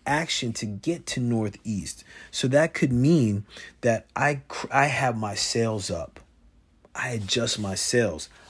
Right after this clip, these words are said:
I bring a compass to make sure that I'm aligned.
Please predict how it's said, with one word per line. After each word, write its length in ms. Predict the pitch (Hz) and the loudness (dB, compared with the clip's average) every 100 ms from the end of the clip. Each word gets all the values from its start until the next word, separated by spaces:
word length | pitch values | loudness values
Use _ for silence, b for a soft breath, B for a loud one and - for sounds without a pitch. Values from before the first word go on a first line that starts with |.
| b | b
I 120 | 123 | -2
bring 340 | 127 110 139 131 | -2 2 2 2
a 60 | |
compass 600 | 104 - 147 139 110 92 - | -2 -2 0 0 -2 -4 -4
to 120 | 110 | -2
make 260 | 117 120 | 0 0
sure 220 | 113 123 117 | -2 -2 0
that 160 | 110 | 0
I'm 160 | 107 104 | 0 0
aligned. 800 | 101 101 107 120 117 98 73 | 0 0 0 0 0 -2 -6